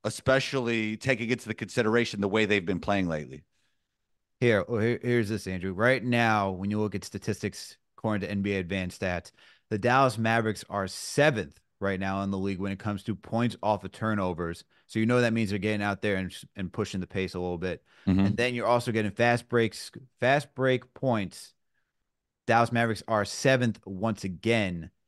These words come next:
Speaker 2: moving at, uh, w-, again, averaging about fifteen and a half points off of fast break points per game. This is where I look at Siakam. I feel like if you're, if that's the style of play that you want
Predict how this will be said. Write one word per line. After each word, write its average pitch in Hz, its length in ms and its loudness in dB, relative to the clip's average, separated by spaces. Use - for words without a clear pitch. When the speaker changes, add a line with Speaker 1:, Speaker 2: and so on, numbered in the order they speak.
Speaker 2:
moving 110 340 2
at, 95 340 -2
uh, 92 380 -4
w-, 95 220 -12
again, 104 180 2
averaging 104 300 0
about 98 240 0
fifteen 123 420 0
and 110 100 0
a 101 40 0
half 101 220 -2
points 104 360 -4
off 92 200 -2
of 85 100 -14
fast 95 360 -4
break 87 240 -6
points 87 380 -8
per 92 220 -6
game. 76 460 -8
This 139 100 -2
is 190 60 -4
where 214 120 6
I - 40 10
look 170 120 4
at 131 60 0
Siakam. 123 340 2
I 101 40 -2
feel 113 140 -4
like 101 240 0
if 95 160 -10
you're, 151 240 4
if 110 100 -2
that's 151 220 4
the 185 80 -4
style 151 260 6
of - 100 -2
play 127 140 2
that 107 100 -2
you 98 140 -4
want 101 380 -4